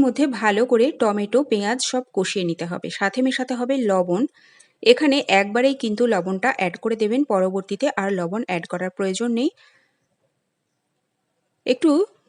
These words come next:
কালারফুল করার জন্য অবশ্যই কাশ্মীরি লঙ্কার গুঁড়ো অল্প অ্যাড করবেন, আর হাফ চামচ পরিমাণে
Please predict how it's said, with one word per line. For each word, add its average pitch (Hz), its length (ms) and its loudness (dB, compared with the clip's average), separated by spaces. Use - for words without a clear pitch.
কালারফুল 226 520 6
করার 269 260 4
জন্য 262 160 2
অবশ্যই 208 420 -2
কাশ্মীরি 214 420 -2
লঙ্কার 226 300 -2
গুঁড়ো 233 140 2
অল্প 190 160 -2
অ্যাড 214 200 -2
করবেন, 226 260 0
আর 190 160 0
হাফ 175 220 -4
চামচ 220 240 -6
পরিমাণে 202 340 -4